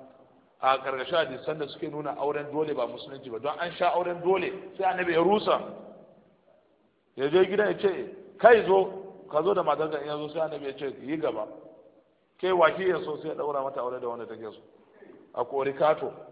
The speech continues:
To ba ta son ka, ba kai kato ba ne? Sai ka yi gaba. "Wa ja'ala bainakum mawaddatan." To kai ba mawadda.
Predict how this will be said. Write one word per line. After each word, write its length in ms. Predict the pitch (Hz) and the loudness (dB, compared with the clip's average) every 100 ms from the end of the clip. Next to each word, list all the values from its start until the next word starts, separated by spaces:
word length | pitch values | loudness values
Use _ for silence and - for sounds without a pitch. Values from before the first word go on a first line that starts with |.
| - - _ _ _ | -20 -20 _ _ _
To 100 | - | -2
ba 160 | 151 175 | 6 6
ta 140 | 185 160 | 6 2
son 140 | 185 | 0
ka, 80 | 170 | 2
ba 120 | 151 | 2
kai 160 | 156 160 | 2 2
kato 300 | 170 170 165 | 2 2 0
ba 120 | 160 | -2
ne? 100 | 175 - - - - - | -4 -10 -16 -20 -20 -10
Sai 100 | - 233 | -4 -2
ka 100 | 196 | 0
yi 80 | |
gaba. 260 | 170 151 139 - - | -2 -2 -4 -8 -6
"Wa 120 | 143 | -2
ja'ala 320 | 143 156 180 160 | 2 6 6 6
bainakum 460 | 156 160 165 165 | 2 0 -2 -2
mawaddatan." 640 | 151 143 143 160 170 196 - - - - - - - - - | 0 2 2 0 2 0 0 -14 -18 -16 -16 -14 -14 -14 -4
To 80 | 214 | 6
kai 140 | 240 | 8
ba 180 | 247 247 | 12 10
mawadda. 460 | 196 170 175 160 | 10 8 6 2